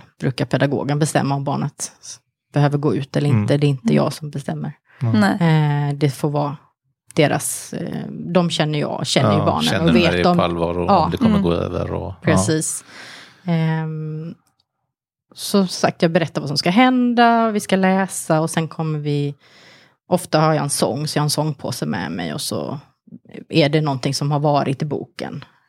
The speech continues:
Speaker 1: eh, som dyker upp och så sjunger vi, ibland kan de, ibland kan de inte sångerna.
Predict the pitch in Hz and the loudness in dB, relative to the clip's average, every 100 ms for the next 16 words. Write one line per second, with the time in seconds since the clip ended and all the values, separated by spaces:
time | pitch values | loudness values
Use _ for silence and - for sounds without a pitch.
0 | - 160 156 - - - - 147 151 151 | -12 -8 -8 -10 -12 -10 -8 -6 -6 0
1 | 214 226 277 - - - 220 208 202 220 | 4 4 2 -2 -4 0 2 2 2 0
2 | 202 196 196 196 190 196 180 180 175 170 | 2 0 0 0 0 2 2 2 -2 -4
3 | 165 165 170 170 147 151 175 180 175 185 | -4 -2 0 0 0 0 2 2 2 -2